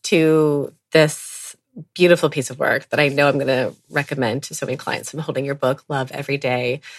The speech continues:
I would love to hear the process of how you decided to write it in this format. But I wanted to first say, Alexandra, that you are probably the first person's work that I have come across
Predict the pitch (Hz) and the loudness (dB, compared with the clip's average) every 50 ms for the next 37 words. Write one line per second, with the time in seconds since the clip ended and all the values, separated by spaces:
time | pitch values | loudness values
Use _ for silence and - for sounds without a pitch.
0 | - _ _ - 175 165 165 160 151 160 160 165 - - 196 - - 165 147 143 | -20 _ _ 0 2 4 4 4 6 4 4 4 2 -6 -12 -4 0 2 2 2
1 | 143 135 - - 156 143 143 - 151 143 - 127 - - 165 151 147 147 143 - | 2 -2 -4 -2 -2 -2 -2 -2 -6 -8 -8 -12 -6 -4 -2 0 0 -2 -2 -6
2 | 156 151 - 170 156 147 151 - 160 147 139 131 139 143 156 147 139 - - - | -8 -10 -6 -6 -4 -4 -6 -8 -8 -2 0 0 2 2 2 0 0 -2 -4 -8
3 | - 160 156 143 147 - - _ 226 240 269 254 214 165 143 143 143 151 - _ | -6 -4 -4 -4 -4 -6 -6 _ -2 0 2 2 4 4 4 4 2 -2 -6 _
4 | - - - - - - _ _ _ 190 180 202 220 233 214 226 233 269 339 359 | -18 -20 -20 -20 -20 -20 _ _ _ 0 2 4 4 4 4 4 4 4 4 4
5 | - 403 359 - - 190 180 185 180 - - 165 143 131 127 131 147 - 165 170 | 2 0 -2 2 4 4 4 4 2 0 0 2 4 4 4 2 0 0 0 0
6 | 175 175 - - 190 180 175 - 196 196 208 214 220 202 - - 185 170 165 156 | 0 0 0 0 0 0 2 2 2 2 2 2 0 -2 2 2 4 6 6 4
7 | - - 185 190 196 196 196 190 - - 170 190 190 220 254 285 - 370 - - | 2 0 -4 -2 0 0 0 0 -2 -2 -2 -2 0 0 -2 -2 -2 -4 -4 -2
8 | - 165 170 - - _ - 160 160 - - 151 147 143 147 156 160 175 180 180 | -2 -2 -2 -2 -6 _ -6 -6 -6 -4 -4 -4 -2 -2 -2 -2 -2 -4 -6 -6
9 | - - 147 139 151 147 127 143 180 180 _ _ _ - 147 139 143 170 156 139 | -8 -10 -4 -2 0 0 0 0 -2 -4 _ _ _ -4 -2 -2 -2 -2 -4 -6
10 | - - - 156 147 151 - - - 135 - - 160 170 - - - - | -6 -12 -12 -10 -10 -10 -6 -4 -2 -2 0 -2 -4 -4 -8 -12 -16 -18